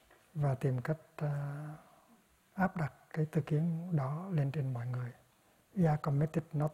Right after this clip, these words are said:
to fight for, kill or die for our views or impose them on others." Thì cái này nó nằm ở trong giới tiếp hiện và bằng tiếng Anh. Thì cái này nó rất là quan trọng là tại vì hiện bây giờ đây,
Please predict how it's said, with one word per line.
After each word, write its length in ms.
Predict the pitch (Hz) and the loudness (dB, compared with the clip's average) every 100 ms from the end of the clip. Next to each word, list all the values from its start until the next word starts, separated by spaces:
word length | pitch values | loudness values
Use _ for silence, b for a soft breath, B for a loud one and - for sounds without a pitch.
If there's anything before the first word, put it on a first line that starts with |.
| - | -4
to 60 | |
fight 320 | 143 - 160 160 | -6 0 0 0
for, 340 | - 151 135 - | -2 -4 -4 -4
kill 160 | - 156 | 2 4
or 300 | 165 156 135 | 4 0 0
die 300 | 143 147 147 - B - | 0 0 -2 -8 B -8
for 200 | 165 139 | -2 0
our 160 | 135 131 | 2 4
views 280 | 156 151 135 - B B B 165 | 4 4 -2 -10 B B B -2
or 200 | 170 185 | 0 2
impose 520 | 170 151 147 143 147 | 2 4 2 2 0
them 280 | 143 139 151 | 0 0 -2
on 240 | 170 147 160 135 | -2 -2 -2 -2
others." 360 | 131 123 - - | -4 -8 -12 -12
Thì 80 | 147 | -6
cái 140 | 156 151 | -2 0
này 120 | 135 | 0
nó 120 | 143 | -2
nằm 260 | 147 131 123 | -2 -2 -4
ở 60 | |
trong 160 | 143 135 | -4 -2
giới 100 | 151 | -4
tiếp 120 | 156 - | -6 -6
hiện 200 | 139 117 | -6 -4
và 80 | 135 | -4
bằng 200 | 127 123 | -4 -4
tiếng 120 | 135 185 | -6 -6
Anh. 140 | 151 - - - _ _ - - - _ _ _ _ _ - _ _ _ _ | -8 -12 -20 -20 _ _ -20 -20 -20 _ _ _ _ _ -20 _ _ _ _
Thì 60 | 147 | 2
cái 140 | 185 | 4
này 320 | 151 131 139 - _ _ _ - | 4 2 -2 -6 _ _ _ -2
nó 80 | |
rất 180 | 165 196 | 0 2
là 80 | 156 | 0
quan 180 | 147 147 | -2 -6
trọng 300 | - 120 131 151 | -6 -8 -8 -6
là 80 | |
tại 200 | 139 139 | -4 -4
vì 80 | 131 | -4
hiện 300 | 123 131 131 | -2 -2 0
bây 100 | 151 | 0
giờ 200 | 147 131 | -2 -4
đây, 380 | 131 147 151 | -4 -6 -6